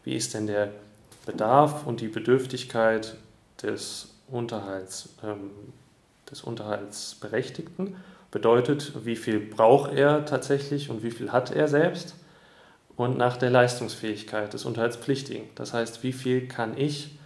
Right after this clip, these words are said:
von diesem fehlenden Bedarf tatsächlich leisten? Wenn ich jetzt einen Ehegatten habe, könnte es, das ist ein bisschen komplexer, könnte es dazu kommen, dass man sagt, man ist leistungsfähiger.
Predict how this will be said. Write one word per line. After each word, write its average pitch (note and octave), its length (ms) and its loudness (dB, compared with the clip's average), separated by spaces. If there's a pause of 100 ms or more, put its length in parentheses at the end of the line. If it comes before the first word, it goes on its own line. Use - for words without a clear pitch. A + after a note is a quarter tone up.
(440)
von G#2+ 100 -6
diesem G#2+ 240 -6
fehlenden B2+ 380 0
Bedarf G#2+ 340 -4
tatsächlich - 540 -10
leisten? A2 400 -4 (420)
Wenn A#2 140 -2
ich A#2 80 -2
jetzt - 200 -4
einen G#2+ 440 -4
Ehegatten C3+ 540 2
habe, C3+ 480 0 (840)
könnte B2 300 -2
es, B2+ 240 0
das G#2+ 140 -8
ist G#2+ 120 -10
ein A2+ 60 -8
bisschen G#2+ 260 -10
komplexer, C3+ 680 -2 (360)
könnte B2+ 280 2
es - 160 -2
dazu A#2+ 280 0
kommen, B2+ 600 2 (380)
dass - 180 -10
man A2+ 140 -2
sagt, A2+ 480 2
man A#2 160 -2
ist A2 140 -6
leistungsfähiger. A#2 720 2